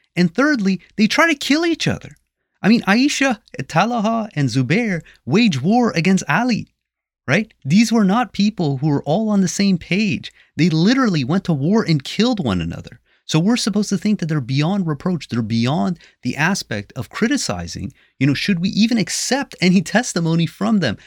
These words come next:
even if we can prove that they actually made this statement? So God willing, in this episode, we're gonna see what the Quran has to say regarding the companions. That yes, some of them were among the most righteous, but also some of them were the worst, most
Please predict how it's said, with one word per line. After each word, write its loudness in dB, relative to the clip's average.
even 2
if 0
we 2
can 2
prove 0
that 2
they -2
actually -2
made 0
this 0
statement? -6
So -6
God -2
willing, 2
in 4
this -2
episode, -6
we're 0
gonna 4
see 0
what 0
the -8
Quran -2
has -6
to -4
say -4
regarding -2
the -4
companions. -6
That -2
yes, -4
some -2
of 2
them 0
were 0
among 2
the 0
most -2
righteous, -8
but -2
also -4
some -2
of 0
them 0
were 0
the -4
worst, -2
most -2